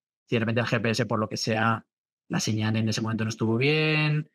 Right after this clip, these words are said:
¿qué puede pasar, no? Porque el G P S, eh, como bien saben, es, es una señal que, que viene a través de los satélites, ¿no? Entonces, por ejemplo, si estás en, en una situación en, de poca visibilidad o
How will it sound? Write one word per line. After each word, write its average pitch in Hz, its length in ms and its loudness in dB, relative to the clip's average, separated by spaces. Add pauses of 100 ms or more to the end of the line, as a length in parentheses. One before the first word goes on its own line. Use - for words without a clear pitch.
(180)
¿qué 117 120 -4
puede 143 160 2
pasar, 123 300 0
no? 123 120 2
Porque 123 180 -2
el 107 60 -4
G 117 120 -4
P 120 80 0
S, 123 340 0 (560)
eh, 104 560 2 (600)
como 113 160 -2
bien 113 140 0
saben, 120 240 2
es, - 340 -2
es - 80 -8
una 123 100 2
señal 120 220 0
que, 110 540 0
que 117 80 -2
viene 113 160 0
a - 20 -4
través 113 180 -2
de 120 60 -2
los 117 100 0
satélites, 185 480 2
¿no? 180 160 6
Entonces, 127 300 -2
por - 80 -14
ejemplo, 113 200 -2
si 117 100 0
estás 117 260 -2
en, 117 300 0 (260)
en 117 80 -2
una 120 80 2
situación 117 420 0
en, 110 120 -2
de 107 80 -2
poca 123 200 0
visibilidad 120 960 2
o 107 240 -6